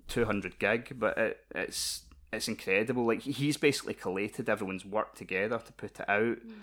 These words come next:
Speaker 1: There's maybe, like, ten different guys that have made all the tattoos, and then God knows how many guys have made the stadiums, and he's got permission from them all to then use it in this patch. But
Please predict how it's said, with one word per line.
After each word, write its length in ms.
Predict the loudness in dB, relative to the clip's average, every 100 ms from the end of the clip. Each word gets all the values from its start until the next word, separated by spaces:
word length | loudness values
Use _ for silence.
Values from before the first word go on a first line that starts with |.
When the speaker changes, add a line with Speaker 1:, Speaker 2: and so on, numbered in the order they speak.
| -8
Speaker 1:
There's 160 | -4 0
maybe, 180 | 0 2
like, 220 | -2 -2
ten 280 | -2 0 0
different 300 | -4 -6 -2
guys 320 | 0 0 -2
that 60 | -6
have 80 |
made 160 | -6 -4
all 80 | -6
the 80 | -4
tattoos, 640 | -4 -4 -2 -2 -2 -4
and 100 | -6
then 160 | -8 -6
God 260 | 0 0 0
knows 180 | -2 -4
how 40 |
many 160 | -4 -4
guys 260 | -2 -4 -4
have 60 |
made 140 | -8 -8
the 80 |
stadiums, 560 | -8 -6 -4 -4 -6 -6
and 80 | -8
he's 300 | -8 -8 -10 -16 -20 -20 _
got 180 | -4 -2
permission 520 | -2 -2 0 0 -2
from 160 | -2 -2
them 100 | 0
all 180 | -2 -2
to 120 | -4
then 200 | -4 -4
use 320 | -4 -4 -2
it 120 | -4
in 120 | -4 -8
this 180 | -8
patch. 580 | -6 0 2 2 -2 -8
But 280 | -4 -4 -4